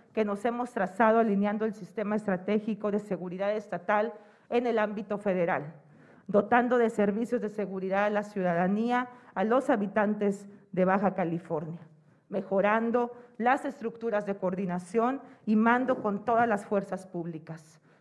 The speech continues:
También hemos impulsado acciones de profesionalización de las tareas policiales y las de procuración de justicia,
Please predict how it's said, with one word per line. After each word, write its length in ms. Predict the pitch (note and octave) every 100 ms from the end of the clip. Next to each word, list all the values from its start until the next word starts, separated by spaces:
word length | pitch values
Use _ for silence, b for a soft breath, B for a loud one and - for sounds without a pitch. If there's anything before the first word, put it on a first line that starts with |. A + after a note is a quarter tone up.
| b
También 400 | F3+ F3 G#3 G#3+
hemos 300 | G#3+ G#3+ G#3+
impulsado 560 | G#3 F#3+ F#3+ F#3 G#3 G3+
acciones 480 | G3+ - G3+ G#3 G#3
de 80 |
profesionalización 1300 | G#3 G3 F#3+ G3 F#3 F3+ F3+ G3 F#3+ F3+ - A3+ A#3+ B B B
de 100 | -
las 200 | G#3+ G#3
tareas 400 | - G3+ A#3 A#3
policiales 800 | - G3+ F3+ F3+ G#3 G#3+ A#3 C4+ - B B
y 100 | A3
las 160 | A3 G3+
de 100 | C4
procuración 720 | C4 A#3+ G#3+ F#3 F3+ G3 F3+
de 80 | F#3
justicia, 760 | - D#3+ - D#3 D3+ D#3+